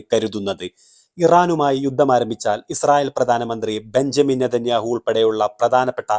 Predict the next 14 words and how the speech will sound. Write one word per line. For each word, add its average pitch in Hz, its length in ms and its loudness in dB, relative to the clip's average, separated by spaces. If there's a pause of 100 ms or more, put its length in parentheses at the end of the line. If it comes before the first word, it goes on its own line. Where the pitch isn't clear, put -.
(160)
ഇസ്രായേൽ 127 440 2
നേതാക്കൾ 104 440 -4 (460)
ഭൂഗർഭ 143 560 4 (100)
അറകളിൽ 127 440 4 (120)
അഭയം 143 360 2
പ്രാപിക്കുമെന്ന് 117 600 2 (120)
ഇസ്രായേൽ 135 440 0
മാധ്യമങ്ങൾ 120 520 -2
തന്നെ 107 300 -4
റിപ്പോർട്ട് 113 380 0
ചെയ്തിരുന്നു. 92 540 -6 (600)
ഇതിൽ 165 320 2
നെതന്യാഹു 147 640 2
ഉൾപ്പെടെയുള്ള 123 580 4